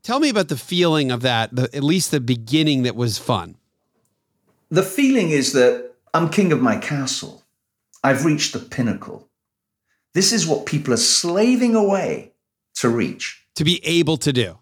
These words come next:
Speaker 2: To be able to do what I'm doing. It's a great feeling.
Speaker 1: Hmm.
Speaker 2: I mean, really, you know, and enjoying that cup of coffee.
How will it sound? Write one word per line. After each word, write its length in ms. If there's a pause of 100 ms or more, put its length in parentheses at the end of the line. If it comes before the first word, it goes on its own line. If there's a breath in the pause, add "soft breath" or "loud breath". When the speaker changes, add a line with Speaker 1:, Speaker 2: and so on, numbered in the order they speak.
(600)
Speaker 2:
To 100
be 140
able 220
to 120
do 300
what 220
I'm 180
doing. 400 (840)
It's 160
a 200
great 400
feeling. 600 (380)
Speaker 1:
Hmm. 220 (760)
Speaker 2:
I 80
mean, 380 (260)
really, 400
you 120
know, 320 (260 loud breath)
and 140
enjoying 640
that 220
cup 200
of 120
coffee. 640